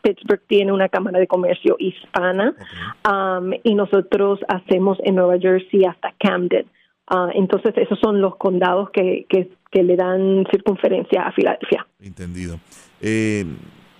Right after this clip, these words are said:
Speaker 2: digámoslo, ¿cómo, cómo la Cámara de Comercio, eh, nos ha dado buenos consejos, pero estas recomendaciones, ¿no? Para empresarios hispanos que están precisamente buscando el acceso a capital.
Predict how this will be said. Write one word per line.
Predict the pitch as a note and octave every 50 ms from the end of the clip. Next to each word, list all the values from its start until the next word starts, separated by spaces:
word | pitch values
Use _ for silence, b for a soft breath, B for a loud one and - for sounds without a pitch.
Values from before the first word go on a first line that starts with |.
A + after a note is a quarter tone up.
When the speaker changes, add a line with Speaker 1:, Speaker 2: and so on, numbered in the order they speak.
| _ _ -
Speaker 2:
digámoslo, | F#2+ A#2 A#2 A2 G#2 C3+ D3+ F#3 F#3 E3+ C3+ -
¿cómo, | - D#3+ F3+ G3 G#3 F#3+ - -
cómo | - D#3+ F3 F#3
la | F3 C3
Cámara | - - B2+ C#3 D3+ C#3+
de | B2+ G#2
Comercio, | - - F2+ F2+ G2 G#2 G2+ - - C3 C3 A#2 F#2+ D#2+ C#2+ C2 - -
eh, | E2 F2+ F2+ E2+ D#2+ D#2 E2 - - -
nos | - G2 G2+ F#2
ha | G#2+ G#2
dado | G2 A#2 A#2 A2
buenos | F#2+ G#2+ G#2+ A2+ A2+ -
consejos, | - F#2+ F2 - G#2 G2+ G#2 G#2+ -
pero | - G2 F2+ F2 F2 b b b b b b
estas | - A2 - D#3+ D3+
recomendaciones, | B2+ B2+ - G2+ F2+ F#2+ F2+ E2+ E2 E2+ - - A2+ A2+ F#2 F2 F2
¿no? | F#2 A#2
Para | - A2 F2 E2+ E2+
empresarios | E2+ E2 F2 F2 D#2+ F#2+ F#2+ G#2+ G#2+ F2+ F#2+
hispanos | F2 - - G2+ G2+ G#2+ - -
que | G2 F2+ D#2 - - - - - _ - -
están | F#2 - A#2 A2 A2
precisamente | A#2 A2 G#2 G#2+ A#2+ A2 G#2+ A2 G2+ A#2
buscando | G2+ F2 E2 - - G2+ G2 G#2 G#2
el | F#2
acceso | F2+ E2+ - - G2 F#2 - G2
a | F2+
capital. | - E2 - - E2 D2+ - E2+ E2+ D#2+ D2+